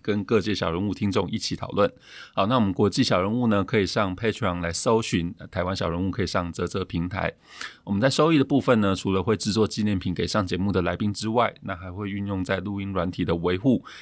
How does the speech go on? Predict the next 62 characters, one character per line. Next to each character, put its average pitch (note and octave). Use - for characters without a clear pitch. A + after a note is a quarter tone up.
以 F#2+
及 F#2
升 B2
级， F2
就 A#2
像 G#2
Roy G#2
这 A2
次 G#2
就 A2
是 G#2
硬 D3+
塞 B2+
给 G2+
我 G#2+
跟 -
Gong。 -
<laughs> -
好， G2
我 F#2+
们 F#2+
真 A2
的 G#2
会 G#2+
用 G2
啦， F2
就 G#2+
是 G#2+
我 G2
们 G2
要 A2+
持 -
续 B2+
来 G2
提 G2+
升 A#2
我 G#2+
们 F2+
的 F2+
录 A2
音 G#2+
品 F2+
质 F2+
跟 G2+
水 F2
准。 -
好， G2
那 A2+
来 G2
让 G#2+
我 F#2
们 E2+
制 G#2
作 G#2+
出 G2+
更 F#2+
好 E2+
的 D#2+
一 F2+
个 F#2
节 F#2
目。 -